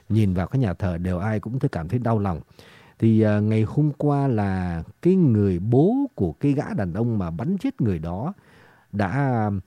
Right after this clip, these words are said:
phá vỡ cái sự im lặng. Tức là ông, à, đã nói chuyện với lại báo chí, ông Michael Kelly, ông nói với lại hãng, à,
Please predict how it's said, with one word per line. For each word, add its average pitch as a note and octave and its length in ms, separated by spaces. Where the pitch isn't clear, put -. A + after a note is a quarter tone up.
phá D3+ 220
vỡ D3+ 360
cái F#3+ 100
sự - 200
im A#2 160
lặng. G2+ 160
Tức - 140
là E2 420
ông, A2 360
à, G2 460
đã A2+ 100
nói B2+ 260
chuyện B2+ 260
với A2+ 160
lại E2+ 80
báo F#2 260
chí, E3+ 320
ông G#2+ 180
Michael G2+ 340
Kelly, G#2 520
ông G2+ 220
nói G2+ 140
với C#3 140
lại F#2 160
hãng, C3 340
à, G#2 240